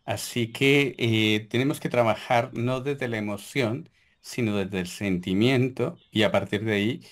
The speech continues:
pues, puedes ir donde y como quieras en las diferentes estancias que hay a nivel de, de las diferentes dimensiones, de los diferentes espacios,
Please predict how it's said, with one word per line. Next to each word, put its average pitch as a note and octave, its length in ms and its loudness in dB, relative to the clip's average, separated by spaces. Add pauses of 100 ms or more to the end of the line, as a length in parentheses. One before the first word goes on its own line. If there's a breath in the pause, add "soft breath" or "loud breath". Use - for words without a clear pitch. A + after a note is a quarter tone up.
(240 loud breath)
pues, F#2 480 -2
puedes G2+ 380 -4
ir A#2 180 0 (180)
donde A#2 580 2
y A#2 180 -6
como G2 320 -6
quieras G2+ 460 0 (340 loud breath)
en A2+ 280 2
las G#2+ 160 -2
diferentes F2+ 640 -2
estancias F2 680 -4
que F2 180 -4
hay E2 280 -6 (340 soft breath)
a F#2+ 120 -4
nivel F2+ 380 0
de, G2 400 2
de F#2+ 240 0
las F2+ 220 -2
diferentes F2+ 560 -4
dimensiones, G2 720 -2
de F2+ 80 -4
los E2+ 200 -10
diferentes E2+ 600 -8
espacios, - 600 -4